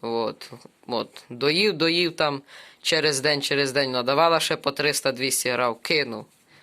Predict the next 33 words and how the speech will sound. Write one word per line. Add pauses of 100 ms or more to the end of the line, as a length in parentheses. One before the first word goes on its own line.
(400)
От,
бо
вже
що
ті
двісті,
триста
грам,
вона
запуститься. (1400)
Сама. (380)
Є
такі
кози,
що
двісті,
триста
грам,
і
вони
самі (400)
запускаються.
От
ті
кози,
що
самі
запускають.
А
такі,
що
не
самі,